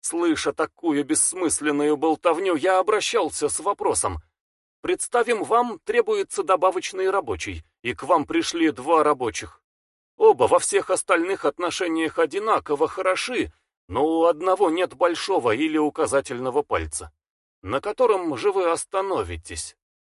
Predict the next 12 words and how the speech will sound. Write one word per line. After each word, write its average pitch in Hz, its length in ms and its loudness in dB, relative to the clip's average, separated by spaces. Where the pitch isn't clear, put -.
Они 233 260 -4
без 226 180 -4
малейшего 214 560 0
колебания 151 720 0
высказывались 101 760 -2
за 113 220 0
того, 156 420 2
у 131 140 -6
которого 135 480 0
все - 280 -4
пальцы - 440 -4
целы. 85 500 -10